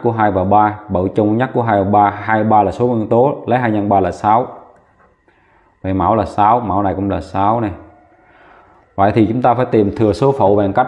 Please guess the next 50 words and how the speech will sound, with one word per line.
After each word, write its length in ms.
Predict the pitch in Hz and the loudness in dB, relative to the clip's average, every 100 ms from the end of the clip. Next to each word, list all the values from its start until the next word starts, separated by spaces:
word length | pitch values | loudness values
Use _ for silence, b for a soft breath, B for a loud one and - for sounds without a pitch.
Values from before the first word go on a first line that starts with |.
| - | -2
là 80 | 95 | -4
giờ 120 | 101 | -2
chúng 120 | 120 | 0
ta 140 | 117 107 | 0 2
lấy, 320 | 110 131 139 | 4 4 4
à, 480 | 120 110 107 104 104 - - _ | 4 2 2 0 -2 -14 -20 _
để 120 | 98 | -2
quy 180 | 117 139 | 2 4
đồng 180 | 117 98 | 4 0
phân 140 | 113 | -4
số 420 | 107 131 156 175 - | -2 0 2 -2 -6
một 120 | 95 | -6
phần 140 | 104 104 | -4 0
hai 200 | 113 113 | 0 0
thì 100 | 101 | -2
chúng 120 | 110 | 0
ta 100 | 113 | -2
tìm 280 | - 104 98 | 0 -2 0
thừa 140 | 107 | -2
số 120 | 120 113 | -2 -2
phụ 400 | 95 98 - B B B B | 0 0 -4 B B B B
bằng 140 | 101 95 | -4 -2
cách 220 | 123 131 | -2 0
lấy 160 | 127 | 0
mẫu 200 | 127 98 | 2 0
mới 200 | 113 127 | 0 -2
chia 160 | 139 113 | 0 -2
mẫu 180 | 101 107 | 0 -2
cũ, 260 | - 98 | 0 0
lấy 160 | 117 120 | 0 -2
sáu 240 | 120 117 | 0 -2
chia 180 | 123 110 | 0 -2
hai 180 | 104 101 | 0 -2
được 120 | 87 110 | -2 0
ba. 300 | 104 107 - - B B B B B B | 2 2 -2 -16 B B B B B B
Vậy 200 | 98 101 - | 0 0 0
thừa 280 | 113 110 98 | 2 4 2
số 340 | - 131 143 143 | -2 0 0 0
phụ 240 | 98 95 101 | -2 0 2
là 180 | 98 95 | 2 2
ba, 360 | 107 110 110 - | 2 2 0 -6
tử 140 | 92 | -2
nhân 300 | 113 117 104 | 0 0 0
ba 200 | 110 110 98 | 0 0 -2
là 60 | 92 | -4
một 240 | 92 95 | -4 -4
nhân 160 | 104 104 | -4 0
ba 140 | 104 | 0
là 120 | 95 | 0
ba. 360 | 90 98 101 | -4 0 0